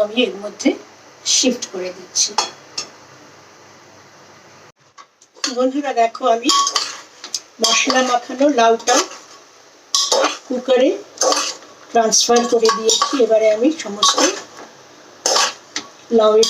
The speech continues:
টুকরোগুলো ভালোভাবে একদম মশলার সঙ্গে মিশিয়ে দিচ্ছি।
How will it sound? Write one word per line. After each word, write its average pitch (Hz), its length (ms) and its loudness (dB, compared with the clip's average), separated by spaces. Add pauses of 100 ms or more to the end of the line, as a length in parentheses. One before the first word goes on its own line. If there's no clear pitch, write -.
টুকরোগুলো 220 540 2 (140)
ভালোভাবে 202 520 -2 (100)
একদম 262 260 2 (580)
মশলার 202 460 0 (100)
সঙ্গে 214 300 2 (600)
মিশিয়ে 247 440 2
দিচ্ছি। - 300 0